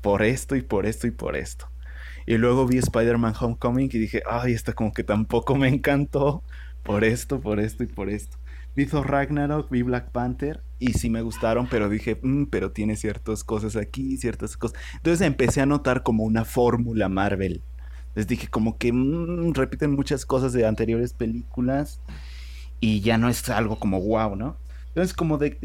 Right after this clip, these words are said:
a partir de ahí, de Guardianes de la Galaxia dos, como que empecé a notar cierta, r-, sí, que se repetían ciertas cosas. Entonces, como ya empecé a ver otro tipo de películas, entonces ya como que se me ba-, empezaban a bajar las de Marvel. Y luego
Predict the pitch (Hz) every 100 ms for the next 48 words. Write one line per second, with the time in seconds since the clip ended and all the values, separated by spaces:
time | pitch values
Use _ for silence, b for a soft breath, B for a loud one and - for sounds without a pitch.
0 | 123 135 143 135 185 175 202 160 185 247
1 | - - 123 117 113 127 127 107 98 107
2 | - 113 123 - 131 117 110 110 - 123
3 | 131 - 123 117 127 117 117 117 113 107
4 | 58 - - - B B B B - -
5 | 127 123 127 120 - - 139 147 151 123
6 | - - 113 113 - - 170 120 123 127
7 | 117 113 110 - 113 113 113 104 98 117
8 | 113 120 - 107 107 107 107 113 - 123
9 | 107 101 - 107 107 113 - 104 107 -
10 | 120 113 117 110 123 123 123 120 131 165
11 | - B B B - 117 117 - 117 107
12 | 110 - 101 101 107 107 107 104 104 110
13 | 110 104 110 110 110 117 120 120 127 -
14 | 127 131 139 156